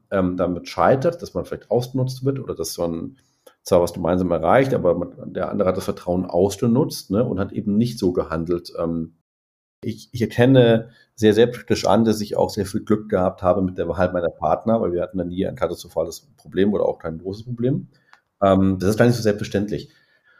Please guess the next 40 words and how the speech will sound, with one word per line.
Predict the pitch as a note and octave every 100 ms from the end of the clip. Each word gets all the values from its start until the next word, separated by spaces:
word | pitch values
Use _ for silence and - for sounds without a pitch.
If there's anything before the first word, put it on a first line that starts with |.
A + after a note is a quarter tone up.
| _
Und, | - G#2 G2+ G2+ G2 -
ähm, | G2+ G2 G2 G2+ -
ich | -
glaube, | B2 C3 B2+
dass | -
wir | B2+
so | A#2
viele | - D#3+ D3+
Themen, | - C#3 C#3 C3 C3
die, | A#2+ A2+
die, | - A2+
die, | A2+ A2
die | -
kannst | G#2 C3 E3
du | C3+
nicht | B2+ -
theoretisch | A#2 A2+ A#2 A2 G2+
lernen. | F#2 F2+ F2+
Die | D#2 F2+
musst | G#2+ B2+ -
du | -
einfach, | G2 G#2+ G#2+ G#2+ G2+ -
ähm, | G2+ F#2+ F#2 F#2 - _
mit | - F#2
einem | F2+
offenen | G2 - F#2
Auge | D#2+ F2 A2 A#2
und | G2
offenen | F#2 F2+ F#2+ F2+
Sinn, | F2 G2+ G#2+ B2+ C3 - - _ _
ähm, | G#2 G#2 G#2 G2+ G#2
spüren | - - A#2+ C#3 C#3 C#3
und | G#2+ F#2+
mal | F#2+
erleben | G2 F#2 A2 C3+ D3
und | G#2
auch | - G2
einen | F#2+
Fehlschlag | - B2+ C3 -
hinlegen. | F2 D#2 D#2 E2+ D#3